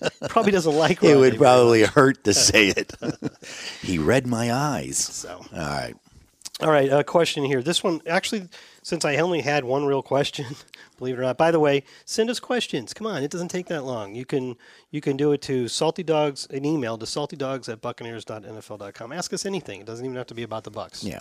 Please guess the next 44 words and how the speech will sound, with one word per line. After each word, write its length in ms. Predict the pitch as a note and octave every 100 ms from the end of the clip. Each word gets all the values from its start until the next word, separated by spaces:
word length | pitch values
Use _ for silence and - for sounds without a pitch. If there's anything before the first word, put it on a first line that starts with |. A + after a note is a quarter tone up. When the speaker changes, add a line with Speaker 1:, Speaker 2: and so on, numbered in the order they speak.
| -
Speaker 2:
Have 160 | E3+ E3+
fun 160 | G3
with 120 | D#3+ E3+
it. 60 |
Speaker 1:
Well, 220 | G#3 F3+ D#3+
Speaker 2:
We'll 60 | E3+
say 180 | G#3
your 120 | G3 F3+
name. 300 | F#3 C#3+ G2
Speaker 1:
the 80 |
questions, 580 | C3 - F3 - D3+ A#2+ -
the 80 | A2
questions 440 | C#3 C#3 A#2+ F#2+
go 280 | G2+ F#2+ F#2
as 140 | D#2+
the 100 | -
team 300 | - E2+ D2+
goes. 260 | C#2 A1+ G1+
Speaker 2:
I 180 | F3+ F3
agree. 120 | G#2+
Speaker 1:
As 180 | G2 G2
you 140 | A2
know 140 | G#2+ F2+
Speaker 2:
They've 80 |
Speaker 1:
that. 60 | E2+
Speaker 2:
dried 220 | D#3 D3+
up 120 | D3+
a 60 | G2+
Speaker 1:
Wh-, 40 |
Speaker 2:
little 200 | B2+ G2 A2+
Speaker 1:
wh-, 160 | A2
Speaker 2:
bit. 160 | G#2 G2+
Speaker 1:
wh-, 40 |
when, 460 | G2+ F#2+ F#2+ G2+ F#2+
when 340 | F#2 F2+ F2+
things 340 | F2 B2+ C3+ A2+
are 120 | A2+
banned 340 | G#2+ G#2+ G2
or 60 | F2
everybody's 540 | G2 G#2 G2 G2 E2+
there 600 | F#2+ F#2 F#2+ F2+ F2+ G#2+
sending 260 | - F#2+ E2
questions 520 | F2 D#2+ - C#2 C#2
in, 280 | B1 A1+